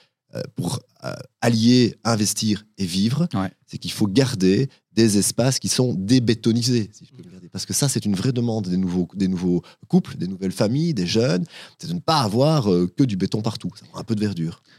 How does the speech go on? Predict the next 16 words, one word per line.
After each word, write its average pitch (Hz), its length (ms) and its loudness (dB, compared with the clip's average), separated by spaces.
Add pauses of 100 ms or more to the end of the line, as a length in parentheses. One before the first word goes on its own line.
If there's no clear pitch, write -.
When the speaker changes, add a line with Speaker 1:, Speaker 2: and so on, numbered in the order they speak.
Speaker 2:
T'as 127 100 0
soulevé 143 280 2
quand 131 120 2
même 117 100 2
un 113 40 2
élément 113 220 2
important, 135 380 -2
c'est 120 100 -2
celui 117 160 0
de 110 40 2
la 104 60 0
fiscalité. 127 580 0 (260)
Aujourd'hui 107 360 0
encore, 127 420 2
euh, 95 200 -2 (520)
euh, 95 400 -6